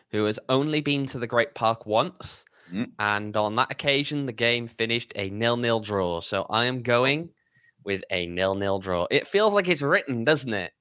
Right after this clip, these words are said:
Speaker 1: It feels like it's written.
Speaker 2: No.
Speaker 1: The referee's been there once, and it was a nil-nil draw for Orange
Speaker 2: I've
Speaker 1: County,
Speaker 2: only been there
Speaker 1: so
Speaker 2: once, and Rising won the Western Conference Championship. So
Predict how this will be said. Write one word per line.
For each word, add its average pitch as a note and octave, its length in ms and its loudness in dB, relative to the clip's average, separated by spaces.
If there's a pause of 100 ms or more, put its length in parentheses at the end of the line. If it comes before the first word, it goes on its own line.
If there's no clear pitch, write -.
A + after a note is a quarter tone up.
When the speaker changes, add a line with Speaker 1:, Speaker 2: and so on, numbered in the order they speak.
(140)
Speaker 1:
It D#3+ 180 -2
feels G3 300 2
like F3+ 120 2
it's D3 180 0
written. G#2+ 360 0 (280)
Speaker 2:
No. B2 80 -2
Speaker 1:
The E3+ 120 4
referee's A2+ 260 2
been F3+ 220 2
there E3+ 160 4
once, D3 480 -2
and C3+ 80 -2
it - 40 -4
was C3+ 120 0
a C#3 40 4
nil-nil D3 440 4
draw C3 300 2
for A2+ 120 0
Orange A#2 240 2
Speaker 2:
I've F3 60 4
Speaker 1:
County, F3 120 4
Speaker 2:
only E3 180 6
been D3+ 160 4
there D3+ 100 2
Speaker 1:
so C#3 60 4
Speaker 2:
once, D3 360 2
and A#2+ 320 4
Rising C#3 320 4
won C3+ 140 4
the B2+ 80 4
Western B2 320 0
Conference C3 320 0
Championship. A#2 580 -2
So F#2+ 480 4